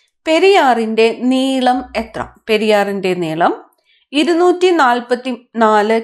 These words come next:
കിലോമീറ്റർ ആണ്. ഇരുന്നൂറ്റി നാൽപത്തിനാല് കിലോമീറ്റർ ആണ് പെരിയാറിന്റെ നീളം. പെരിയാറിന്റെ നീളം എത്രയാണ്? ഇരുന്നൂറ്റി നാൽപത്തിനാല്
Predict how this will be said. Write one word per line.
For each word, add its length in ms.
കിലോമീറ്റർ 720
ആണ്. 220
ഇരുന്നൂറ്റി 720
നാൽപത്തിനാല് 1000
കിലോമീറ്റർ 680
ആണ് 240
പെരിയാറിന്റെ 640
നീളം. 320
പെരിയാറിന്റെ 480
നീളം 400
എത്രയാണ്? 460
ഇരുന്നൂറ്റി 480
നാൽപത്തിനാല് 920